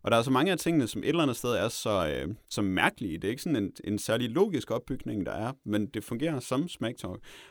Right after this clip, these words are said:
Og jeg synes, det var rigtig fedt lavet, fordi jeg synes, øh, det virkede utrolig svært at skulle tale så hurtigt og sige så mange ting. Og tit er det jo sådan ret store scener, hvor der er en masse mennesker i baggrunden, som også sådan kommer til at blande sig lidt og sådan noget. Så det virkede kompliceret at lave, og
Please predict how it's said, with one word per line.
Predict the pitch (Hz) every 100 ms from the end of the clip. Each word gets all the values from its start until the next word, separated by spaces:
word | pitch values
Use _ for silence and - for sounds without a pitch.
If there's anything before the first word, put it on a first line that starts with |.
| -
Og | 117
jeg |
synes, | 127 151
det | 160
var | 135
rigtig | 147 -
fedt | - 147 -
lavet, | 95 98 156 254
fordi | - 110
jeg | 113
synes, | 139 135 -
øh, | 107 92 87 - _ -
det | 117 143
virkede | 147 156 107
utrolig | 104 - 143
svært | - 170 120
at | -
skulle | - 104
tale | 107 127
så | 131
hurtigt | 120 135 185 147
og | -
sige | - 143
så | 139
mange | 95 101
ting. | - 160 - - - - - _
Og | - 110 -
tit | - 160
er | -
det | 104
jo | 95
sådan | 107 123
ret | 117 -
store | - 131 160 220
scener, | - 87
hvor | 87
der | 98
er |
en | 98
masse | 104 131
mennesker | 113 117 147 113
i |
baggrunden, | 98 92 175 143 92
som | - -
også | 71 -
sådan | 127 92
kommer | 95 90
til | 101
at | 90
blande | 87 113
sig | - 110
lidt | - -
og | -
sådan | -
noget. | -
Så | 107
det | 123
virkede | 151 185
kompliceret | - 117 113 - 180
at | 104
lave, | 82 131 190
og | - 101 95